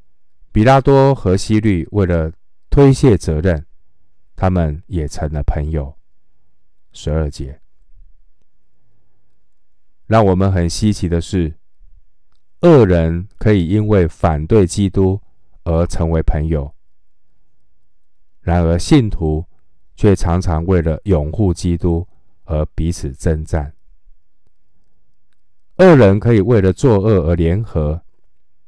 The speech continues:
而信徒却常常因为行善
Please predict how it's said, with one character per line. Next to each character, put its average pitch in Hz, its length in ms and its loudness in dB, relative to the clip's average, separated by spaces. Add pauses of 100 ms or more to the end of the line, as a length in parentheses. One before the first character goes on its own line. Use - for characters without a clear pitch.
(1000)
而 87 200 -2
信 107 240 0
徒 78 280 -4
却 90 240 0
常 85 220 -2
常 78 220 -4
因 90 240 -4
为 82 320 -2 (720)
行 85 420 -4
善 85 480 -2